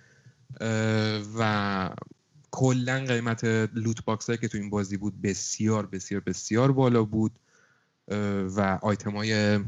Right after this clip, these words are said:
خیلی، خیلی چیپ و به درد نخور به شما می‌دادن که اصلاً کلاً این، وقتی این بازی این سیستم رو پیاده کرد، صدای خیلی ها، نه فقط گیمرها، بلکه یک سری از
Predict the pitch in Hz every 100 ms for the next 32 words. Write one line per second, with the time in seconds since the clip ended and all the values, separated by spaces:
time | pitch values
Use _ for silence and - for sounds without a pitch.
0 | - - 135 127 127 127 110 113 110 104
1 | - - 110 - 110 101 95 92 90 95
2 | 92 101 90 87 170 165 180 170 180 165
3 | 180 - 101 - - 110 107 - 101 98
4 | 107 143 147 - - - _ - 127 117
5 | 117 113 - 110 117 113 107 107 110 101
6 | - 110 104 113 107 107 131 135 - -
7 | 107 113 113 110 - - - 131 127 120
8 | 101 107 127 117 113 - 107 107 104 104
9 | 110 139 170 - - - _ _ _ 120
10 | 120 123 - 131 127 127 123 123 117 -
11 | _ - 117 120 120 120 117 117 113 110
12 | 104